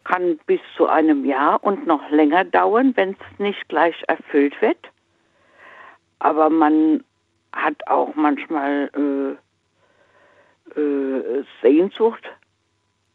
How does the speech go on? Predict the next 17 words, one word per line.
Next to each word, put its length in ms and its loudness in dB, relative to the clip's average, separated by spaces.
die 100 -2
kann 320 0
ganz 260 0
schnell 300 4
kommen, 360 4
dass 220 -2
man 180 -4
sagt, 280 -2
„Oh, 340 6
ich 260 -10
habe 400 2
mich 240 -6
nach 200 0
dir 240 4
gesehnt“, 520 2
und 200 -2
dann 260 -2